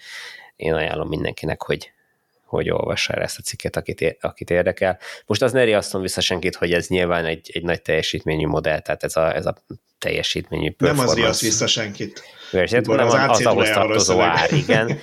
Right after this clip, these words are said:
Speaker 2: <laughs>
Speaker 1: de, de, de fogadjuk el, hogy, hogy van egy olyan vevőkör, akit, akit nem az A C dóla érdekel, nem az alapján vásárol autót,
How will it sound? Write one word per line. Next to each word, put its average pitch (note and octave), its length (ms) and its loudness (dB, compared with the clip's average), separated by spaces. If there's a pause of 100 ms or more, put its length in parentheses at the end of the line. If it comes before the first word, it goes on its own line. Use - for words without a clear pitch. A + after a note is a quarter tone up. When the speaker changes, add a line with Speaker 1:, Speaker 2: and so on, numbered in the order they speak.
(120)
Speaker 2:
<laughs> - 280 -4
Speaker 1:
de, G2+ 460 4
de, G#2 340 4
de G#2 80 0
fogadjuk G#2 540 2
el, F#2+ 220 4
hogy, F#2 240 0
hogy F#2 200 -4
van G2+ 160 0
egy F2 140 2
olyan E2+ 220 2
vevőkör, F2 420 0
akit, - 380 -4
akit - 300 -8
nem E2+ 140 -2
az D#2+ 120 -2
A D#2 140 -2
C - 200 -10
dóla D#2 220 2
érdekel, D2+ 380 -2
nem D#2 140 -4
az D2 100 -4
alapján D2+ 400 -2
vásárol D#2+ 480 -2
autót, F#2 420 0